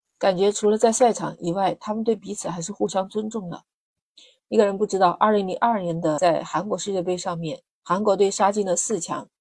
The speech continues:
但是那一年韩国队的名声不太好，说他们踢球作风粗野，还有裁判偏袒，这就让韩国队在世界足坛形象变得非常不光彩。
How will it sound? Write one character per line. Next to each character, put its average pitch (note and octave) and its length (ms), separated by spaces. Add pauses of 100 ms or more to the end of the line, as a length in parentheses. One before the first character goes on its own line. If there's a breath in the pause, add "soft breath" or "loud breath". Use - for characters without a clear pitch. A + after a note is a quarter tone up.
(200)
但 A#3+ 140
是 A#3 100
那 C4 120
一 A#3+ 40
年 F#3 180
韩 F#3+ 220
国 G#3+ 80
队 G#3+ 120
的 F#3+ 100
名 E3+ 240
声 G3 160
不 F3 60
太 F3 160
好， - 300 (520)
说 A3 160
他 A#3 100
们 A3+ 160
踢 A#3 160
球 G3 240
作 G#3+ 200
风 G#3 180
粗 A#3 200
野， F3 220
还 F3 140
有 F3+ 180
裁 D3+ 200
判 G3+ 180
偏 A3+ 240
袒， G#3 200 (920)
这 B3+ 140
就 A3+ 100
让 G#3+ 160
韩 F3+ 200
国 F#3+ 100
队 G3 140
在 G3 120
世 G3 160
界 F#3+ 140
足 F3 160
坛 F3 240
形 D#3+ 180
象 E3+ 220
变 F3+ 180
得 E3+ 120
非 G3 200
常 D#3+ 180
不 E3 120
光 F3+ 220
彩。 - 240